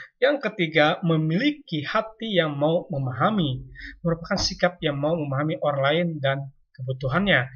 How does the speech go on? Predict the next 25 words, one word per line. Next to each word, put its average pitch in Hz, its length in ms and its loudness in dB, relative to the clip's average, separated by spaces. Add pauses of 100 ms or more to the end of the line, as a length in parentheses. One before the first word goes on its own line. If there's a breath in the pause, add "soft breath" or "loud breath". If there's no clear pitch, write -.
(400 loud breath)
Filipi 139 240 -2
dua 143 320 2
ayat 135 240 2
yang 131 160 -8
keempat. 123 400 -6 (560)
Nah, 139 80 -4
yang 135 160 0
keempat, 139 400 4 (400 loud breath)
memiliki 170 480 2
sikap - 720 -2
kepemimpinan 180 560 2
yang 139 160 4
rendah 131 240 2
hati. 139 400 -2
Pemimpin 180 480 -2
yang 165 160 2
sombong 175 480 0
dan 135 160 2
keras 143 480 0
seringkali 143 480 -2 (600 loud breath)
melukai 143 400 0
hati 139 240 -2
orang 139 320 0
yang 120 160 -4
dila-, 123 320 -2